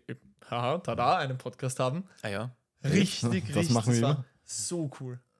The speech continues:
Speaker 1: Das
Speaker 3: Okay.
Speaker 1: war so, so, so cool. Also erstmal Shoutout, die werden natürlich niemals unseren Podcast hören, aber scheißegal. Shoutout an Edel Talk.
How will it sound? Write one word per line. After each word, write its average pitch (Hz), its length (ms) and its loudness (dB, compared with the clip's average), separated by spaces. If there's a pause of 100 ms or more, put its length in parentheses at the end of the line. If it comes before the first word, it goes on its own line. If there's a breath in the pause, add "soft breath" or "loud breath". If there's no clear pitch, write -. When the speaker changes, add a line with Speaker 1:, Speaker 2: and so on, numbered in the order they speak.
(200)
Speaker 1:
Das 139 120 -4
Speaker 3:
Okay. 151 100 2
Speaker 1:
war 202 60 2
so, 190 300 -4
so, 180 200 -4
so 160 260 -6
cool. 117 100 0
Also 151 140 2
erstmal 175 380 0
Shoutout, 156 800 2
die 123 320 -8
werden 135 160 -2
natürlich 131 340 -6
niemals 294 500 -2
unseren 277 200 -8
Podcast 311 400 -4
hören, 196 140 0
aber 170 140 2
scheißegal. 147 480 -2 (220 loud breath)
Shoutout 156 400 0
an 147 180 -4 (140)
Edel 160 240 -2
Talk. 139 300 -2